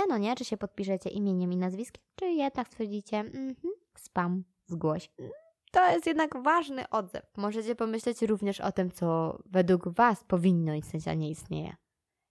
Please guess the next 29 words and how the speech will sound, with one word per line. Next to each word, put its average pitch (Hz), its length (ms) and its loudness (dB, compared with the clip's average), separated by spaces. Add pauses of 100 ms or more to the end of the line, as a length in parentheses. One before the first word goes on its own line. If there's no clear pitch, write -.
Ja 247 140 6
bym 277 120 2
chciała 240 220 4
wam 202 240 4
bardzo 240 520 4
podziękować 208 580 -2
za 220 80 -4
to, 226 160 -2
że 220 120 0
jesteście 208 500 -2
i 233 140 0
że 262 220 2
jest 285 200 0
was 294 200 -2
coraz 311 300 0
więcej 254 640 2
i 220 40 -6
to 220 140 0
z 220 60 -2
różnych 240 420 -2
krajów 180 600 -2
i 185 500 -8
nawet 208 240 -8
nie 214 140 -6
wiecie, 208 180 -2
jak 202 140 -2
mi 196 100 -2
totalnie 196 480 4
miło, 175 380 6